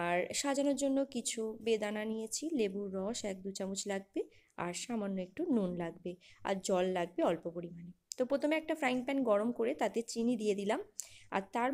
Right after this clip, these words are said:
মধ্যে এক কাপ মতো জল দিয়ে দিচ্ছি। চিনি আর জল খুব ভালোভাবে মিক্স করে দেবো, আর ততক্ষণ পর্যন্ত এটাকে ফুটাবো যতক্ষণ না চিনিটা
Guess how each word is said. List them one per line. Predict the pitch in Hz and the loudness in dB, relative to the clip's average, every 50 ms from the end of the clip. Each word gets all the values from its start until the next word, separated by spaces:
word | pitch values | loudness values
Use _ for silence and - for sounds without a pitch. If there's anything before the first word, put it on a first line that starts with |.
| 277 | 4
মধ্যে | 262 220 196 202 - 233 277 - - 214 214 | 4 4 2 0 -2 -2 -2 0 0 -2 -2
এক | 214 - - | -2 -4 -4
কাপ | 247 240 - - 208 | -4 -4 -4 -4 -6
মতো | 202 208 285 285 233 233 | -4 0 0 0 2 2
জল | 202 180 180 190 | 4 4 4 2
দিয়ে | 190 190 175 180 | 0 -2 -2 -2
দিচ্ছি। | - - - - - - 190 185 - _ _ _ - - - - - - _ _ - | -6 -10 -10 -10 -10 -8 -10 -10 -14 _ _ _ -20 -20 -18 -18 -18 -18 _ _ 0
চিনি | - 285 285 311 330 330 330 | 2 4 6 6 6 4 2
আর | 311 254 - | 2 4 6
জল | 277 240 254 320 320 - | 6 8 6 6 2 0
খুব | - 277 226 - 240 | -2 -2 0 0 0
ভালোভাবে | 226 220 226 233 247 247 262 269 254 254 | 2 2 2 2 2 2 2 2 2 2
মিক্স | 247 247 - - - | 0 -2 -2 2 4
করে | 247 240 240 233 247 | 6 6 6 6 6
দেবো, | 247 233 311 466 - - - - - _ - 190 | 6 6 4 2 0 -4 -20 -20 -12 _ 0 2
আর | 190 190 190 - | 2 4 6 6
ততক্ষণ | 226 233 233 269 269 294 294 285 - | 6 6 4 2 2 4 4 4 6
পর্যন্ত | 285 285 240 - 277 269 269 302 262 - | 4 4 4 4 2 2 2 2 2 2
এটাকে | 233 - 226 - 247 240 - | 0 0 0 -2 -2 -4 -4
ফুটাবো | - 220 - 226 202 208 277 311 - | -4 -2 0 0 2 2 2 2 4
যতক্ষণ | 233 214 - 226 214 - 226 220 214 | 2 2 0 -2 -8 -6 -6 -4 -4
না | 247 311 302 - | -4 -4 -2 -2
চিনিটা | 226 202 196 196 233 | -2 -2 -2 -2 -2